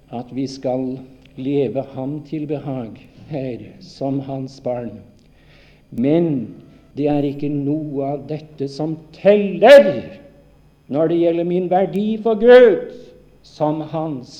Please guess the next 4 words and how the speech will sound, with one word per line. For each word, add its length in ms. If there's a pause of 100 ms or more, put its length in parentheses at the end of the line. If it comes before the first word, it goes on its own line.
barn, 460 (680)
som 540 (180)
hans 440
juvel, 760